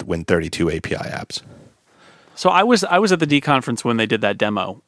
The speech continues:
Speaker 2: the fir-, for the first time, and I remember seeing all the Metro stuff and thinking, you know, with the f-, original Surface and thinking, "Damn, that is really good. Mic-, here comes Microsoft.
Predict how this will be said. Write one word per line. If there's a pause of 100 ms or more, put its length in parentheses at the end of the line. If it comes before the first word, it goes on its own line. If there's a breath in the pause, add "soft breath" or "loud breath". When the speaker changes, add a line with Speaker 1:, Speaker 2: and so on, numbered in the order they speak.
(120)
Speaker 2:
the
fir-,
for
the
first
time,
and
I
remember
seeing
all
the
Metro
stuff
and
thinking, (460 soft breath)
you
know,
with
the
f-,
original
Surface
and
thinking,
"Damn,
that
is
really
good.
Mic-,
here
comes
Microsoft.